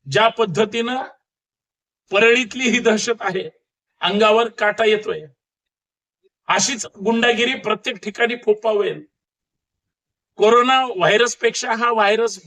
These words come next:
बेकार आहे, ह्या गुंडागर्दीचा. छोटी छोटी पोरं दादागिरी करायला लागलेत आणि राज्याचे पालकमंत्री अर्थात बीड जिल्ह्याचे, तेच राज्याचे उपमुख्यमंत्री आहेत, त्यांचेच मित्र राज्याचे गृहमंत्री आहेत, मुख्यमंत्री आहेत.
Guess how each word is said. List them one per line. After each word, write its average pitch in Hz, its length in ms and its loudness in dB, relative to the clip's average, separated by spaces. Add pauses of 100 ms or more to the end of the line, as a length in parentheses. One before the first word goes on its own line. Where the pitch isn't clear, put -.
बेकार 208 320 -2
आहे, 208 120 -4
ह्या 185 100 -2
गुंडागर्दीचा. 175 840 -6 (1700)
छोटी 208 220 -2
छोटी 240 280 0
पोरं 240 460 -2 (1080)
दादागिरी 214 520 2
करायला 214 360 0
लागलेत 180 260 -8 (1000)
आणि 160 160 -2
राज्याचे 202 400 2
पालकमंत्री 226 840 -2 (440)
अर्थात 175 320 0
बीड 202 240 2
जिल्ह्याचे, 214 460 -2 (880)
तेच 226 220 2
राज्याचे 233 400 0
उपमुख्यमंत्री 233 800 -4
आहेत, 214 100 -6 (840)
त्यांचेच 220 420 0
मित्र 240 440 -2
राज्याचे 233 480 0
गृहमंत्री 233 520 0
आहेत, 220 220 -2
मुख्यमंत्री 220 580 -4
आहेत. 190 120 -6